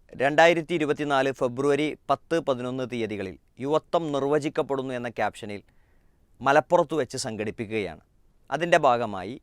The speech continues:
വിജയികളെ തേടിയുള്ള വൈജ്ഞാനിക പ്രയാണം ടാലന്റ് ലീഗ്. ടാലന്റ് ലീഗിൻ്റെ പ്രാഥമിക റൗണ്ടിൽ പങ്കെടുത്ത ആളുകൾക്ക് വേണ്ടി അതിൻ്റെ വെബ്സൈറ്റ് പരിചയപ്പെടുത്തുകയാണ്.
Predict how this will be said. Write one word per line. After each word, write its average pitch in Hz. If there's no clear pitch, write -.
വിജയികളെ 170
തേടിയുള്ള 127
വൈജ്ഞാനിക 131
പ്രയാണം 98
ടാലന്റ് 127
ലീഗ്. 101
ടാലന്റ് 180
ലീഗിൻ്റെ 156
പ്രാഥമിക 151
റൗണ്ടിൽ 127
പങ്കെടുത്ത 117
ആളുകൾക്ക് 101
വേണ്ടി 90
അതിൻ്റെ 131
വെബ്സൈറ്റ് 139
പരിചയപ്പെടുത്തുകയാണ്. 104